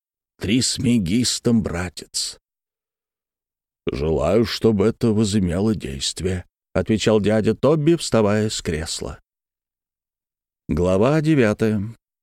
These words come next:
«Какую главу о случайностях, — сказал отец, оборачиваясь на первой площадке, когда спускался с дядей Тобби по лестнице, —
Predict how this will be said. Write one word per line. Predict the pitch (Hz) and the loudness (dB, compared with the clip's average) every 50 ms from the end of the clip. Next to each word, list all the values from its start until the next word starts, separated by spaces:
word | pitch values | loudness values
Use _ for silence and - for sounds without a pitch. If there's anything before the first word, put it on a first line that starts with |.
| _ _ _ _ _ _ _ _ _ _ _ _ _ _ _ _ _ _ _ _ _ _ _ _ _ _ _ _ _ _ _ _ _ _ _ _ _ | _ _ _ _ _ _ _ _ _ _ _ _ _ _ _ _ _ _ _ _ _ _ _ _ _ _ _ _ _ _ _ _ _ _ _ _ _
«Какую | - 127 135 - - 190 190 190 175 | -4 -4 0 2 4 4 6 6 4
главу | 151 165 165 165 180 180 | 4 4 4 4 4 4
о | 175 156 - | 4 2 2
случайностях, — | - 135 135 107 - 170 180 175 139 95 87 82 - - 85 - | 2 2 2 2 2 2 2 2 2 0 0 -2 -4 -4 -4 -4
сказал | - - 104 92 87 104 101 101 | -2 0 0 2 2 4 2 2
отец, | 98 - 110 101 - - | 2 2 0 0 2 2
оборачиваясь | 110 98 98 101 104 104 - - 107 104 101 98 95 - - | 2 2 4 2 2 0 0 0 2 4 4 4 2 0 0
на | 101 98 98 90 | 0 0 0 2
первой | - 104 98 95 98 92 - | 2 2 2 4 2 2 2
площадке, | 92 95 - - - 104 101 - - - 104 | 2 0 2 2 0 0 0 0 -2 -4 -4
когда | - 104 92 92 92 95 95 | -2 -2 0 0 0 0 0
спускался | - - - 101 - - - 95 92 95 92 - - 95 | -2 -2 -2 -4 -4 -2 -2 0 0 0 0 0 0 -2
с | 92 85 85 | -2 -2 -2
дядей | 87 90 90 92 87 87 90 85 | -2 0 0 0 0 0 -2 -2
Тобби | - - 95 92 87 90 98 | -2 0 0 0 2 0 0
по | - - | 0 0
лестнице, — | 95 95 95 92 - - 101 95 - - - 110 98 | 0 0 0 0 -2 -2 -4 -4 -4 -2 -2 -2 -2